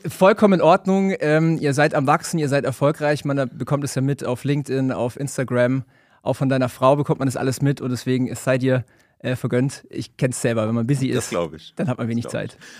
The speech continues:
Speaker 2: Aber München ist so schön. Wir sind oft in München, können wir ja später drüber reden. Wir haben ja, ja auch ein paar Partnerpartner, wie zum Beispiel Teleshopping and Co. Das ist auch der Grund, warum ich heute da bin, in München. Und, ähm, ja, ich liebe es hier. Also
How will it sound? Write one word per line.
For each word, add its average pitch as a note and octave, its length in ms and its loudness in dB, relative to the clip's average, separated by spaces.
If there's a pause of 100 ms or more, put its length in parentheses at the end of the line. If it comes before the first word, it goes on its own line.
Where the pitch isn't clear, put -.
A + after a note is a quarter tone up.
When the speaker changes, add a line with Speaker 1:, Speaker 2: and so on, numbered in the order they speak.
Speaker 2:
Aber A#2+ 240 4
München C3+ 340 2
ist B2 140 -2
so C#3+ 100 0
schön. D#3 360 -4
Wir A#2 100 -4
sind A#2 140 -8
oft - 200 -6
in C3+ 60 -8
München, D3 340 -8
können B2 140 -6
wir A2 60 -2
ja A2 40 -2
später A2+ 220 -2
drüber G#2 240 -2
reden. A2+ 200 -2
Wir A2 100 -2
haben G2+ 120 -2
ja, G#2+ 80 -4
ja G#2+ 120 -2
auch G2 60 -6
ein G#2 60 -6
paar G2 140 -6
Partnerpartner, G#2 560 -4
wie F2+ 60 -8
zum - 120 -10
Beispiel G2+ 240 -6
Teleshopping A#2 460 -2
and G2+ 80 -2
Co. D#3 260 -2
Das F2+ 140 -8
ist - 60 -8
auch D#2+ 100 -4
der - 100 -4
Grund, C3 460 0
warum A#2 260 2
ich - 100 -6
heute C3 220 4
da B2 200 2
bin, C3+ 280 -6
in B2 160 -4
München. C3+ 420 -6 (500)
Und, G#2+ 300 2
ähm, G2+ 460 0
ja, F2+ 220 -2
ich - 100 -12
liebe E3 180 -4
es G2+ 120 -8
hier. G2+ 160 -4
Also G2 240 -6